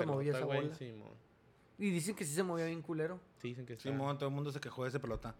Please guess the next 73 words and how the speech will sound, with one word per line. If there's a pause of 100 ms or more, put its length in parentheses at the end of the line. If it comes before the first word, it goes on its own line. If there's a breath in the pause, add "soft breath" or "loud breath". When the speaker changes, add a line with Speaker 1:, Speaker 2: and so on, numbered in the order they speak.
(120)
Speaker 1:
De
que
sí,
no,
no
estuvo
Speaker 2:
Ujú.
Speaker 1:
bien. (380)
¿Quién?
La
hizo
Adidas,
güey,
pero
Speaker 2:
Simón. (180)
Speaker 3:
Pinche
mugrero
el
Yabulani. (280 loud breath)
Pues
el
Adidas
tiene
haciendo
los,
los,
los,
los
balones
del
fu-,
de
los
mundiales
por
muchos
años,
¿no?
Speaker 1:
Por
Speaker 2:
Simón.
Speaker 1:
toda
la
Speaker 3:
Por
un
Speaker 1:
vida,
yo
Speaker 3:
chingo
de
Speaker 1:
creo,
Speaker 3:
años,
Speaker 1:
¿no?
Speaker 2:
Un
chingo,
sí,
tiene
un
contrato,
güey. (120)
Por
ejemplo,
me
acuerdo
mucho
también
la,
Speaker 1:
¿Cuándo
Speaker 2:
la,
Speaker 1:
se
le
Speaker 2:
la
Speaker 1:
vence,
Speaker 2:
Nike.
Speaker 1:
güey?